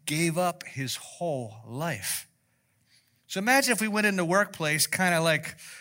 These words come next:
shedding Evan of Evan, saying, "You know, <laughs> enough of Evan," you know, like, it, it, it's not about me. And I got, believe me, I gotta do this too. <laughs> I gotta, I gotta say, Evan, it's not about you today. It's not about you. It's about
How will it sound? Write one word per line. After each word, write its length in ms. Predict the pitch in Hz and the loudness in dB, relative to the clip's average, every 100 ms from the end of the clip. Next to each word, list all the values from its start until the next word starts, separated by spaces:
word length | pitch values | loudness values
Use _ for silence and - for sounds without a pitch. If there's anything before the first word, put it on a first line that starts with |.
| - - | -20 -4
shedding 480 | - 208 220 202 196 | 2 4 4 6 4
Evan 260 | 196 190 | 4 4
of 120 | 180 | 6
Evan, 280 | 180 180 165 | 6 4 4
saying, 260 | - 175 170 | 2 2 2
"You 80 | 175 | 2
know, 140 | 160 - - - - - - - | 2 2 0 -4 -18 -20 -20 -20
<laughs> 560 | - 127 - 170 - | -10 -4 -2 -4 0
enough 340 | 165 214 254 254 | 4 8 8 8
of 60 | |
Evan," 340 | 202 233 156 101 | 8 8 6 2
you 100 | 139 | 4
know, 220 | 175 190 | 6 8
like, 200 | 190 185 - - - | 8 6 -4 -10 0
it, 120 | 214 | 2
it, 240 | 208 226 | 4 4
it's 180 | 208 - | 4 6
not 240 | 214 254 247 | 8 8 8
about 260 | 240 220 | 8 8
me. 240 | 214 240 202 | 6 6 6
And 80 | |
I 60 | 196 | 6
got, 240 | 277 180 | 4 0
believe 220 | 202 277 226 | -2 0 2
me, 100 | 185 | 2
I 100 | 226 | 2
gotta 160 | 254 | 0
do 160 | 226 240 | 0 -2
this 200 | 220 - | 0 -2
too. 200 | - 175 113 | 0 0 0
<laughs> 60 | |
I 60 | 180 | 4
gotta, 260 | 143 208 - - - - | 4 4 0 -8 -8 0
I 100 | 196 | 4
gotta 180 | 226 208 | 4 4
say, 320 | 220 220 180 | 4 6 6
Evan, 220 | 196 220 | 6 4
it's 100 | 165 | 2
not 220 | 175 196 | 4 4
about 240 | 196 202 202 | 6 6 6
you 280 | 226 247 214 | 4 4 2
today. 480 | 202 185 180 170 | 4 6 6 4
It's 140 | 156 - | 0 -2
not 160 | 185 | -2
about 240 | 185 180 180 | 0 0 0
you. 280 | 185 196 170 | 0 0 0
It's 140 | - | -2
about 280 | 147 147 | -2 -2